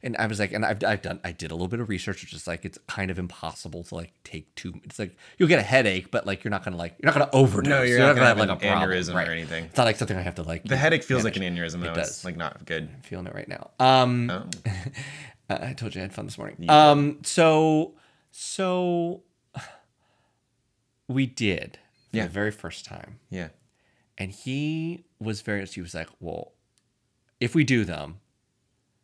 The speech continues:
Speaker 1: uh, I have to be in control of them."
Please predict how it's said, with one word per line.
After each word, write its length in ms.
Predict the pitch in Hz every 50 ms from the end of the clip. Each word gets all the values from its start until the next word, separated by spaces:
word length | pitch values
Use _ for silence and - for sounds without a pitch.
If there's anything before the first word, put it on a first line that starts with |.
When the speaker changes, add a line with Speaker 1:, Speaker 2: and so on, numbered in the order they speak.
| _ _ _ _ _ _ _ _ _ _ _ _ -
Speaker 1:
uh, 280 | 87 82 73 65 52 - _ _ _ _ _ _ _ _ _ _ _ _ _ _ _ _ _ _ _
I 100 | - 95
have 160 | 101 104 101 -
to 80 | - 87
be 120 | 95 90
in 100 | 87 85
control 480 | 85 - 85 80 - 90 82 - - -
of 60 | - -
them." 160 | - -